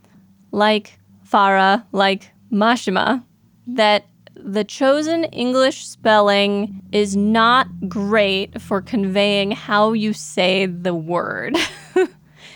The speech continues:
'Cause they spell it Shokyu or Sho-, Shokyu.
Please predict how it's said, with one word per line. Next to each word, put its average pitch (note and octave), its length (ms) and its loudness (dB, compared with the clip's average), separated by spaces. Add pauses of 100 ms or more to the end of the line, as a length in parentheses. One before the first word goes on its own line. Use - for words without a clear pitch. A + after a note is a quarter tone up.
(140)
'Cause A3+ 220 0
they A3+ 200 0
spell E4+ 380 0
it D4+ 280 2
Shokyu - 880 -2 (420)
or F#3+ 160 -2
Sho-, A3 320 -4 (100)
Shokyu. G3+ 800 -2